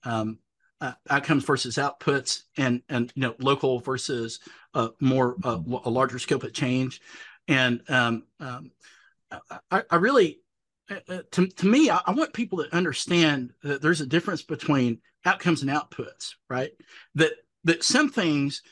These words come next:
w-, we, we can measure the impact of, and some things are just stuff that we did. And,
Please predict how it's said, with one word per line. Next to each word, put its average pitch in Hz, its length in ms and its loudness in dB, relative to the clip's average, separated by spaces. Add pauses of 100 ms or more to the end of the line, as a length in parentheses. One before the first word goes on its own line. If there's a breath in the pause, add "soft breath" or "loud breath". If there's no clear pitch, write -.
(280 soft breath)
w-, 151 320 -6
we, 185 320 4
we 185 120 2
can 170 160 2
measure 180 240 2
the 147 140 -2
impact 165 340 -2
of, 147 100 -2
and 139 100 -2
some 254 180 0
things 175 200 -4
are 135 60 -6
just 127 200 -2
stuff - 280 -2
that - 120 -6
we 120 100 -4
did. 120 420 -14 (540)
And, 143 320 2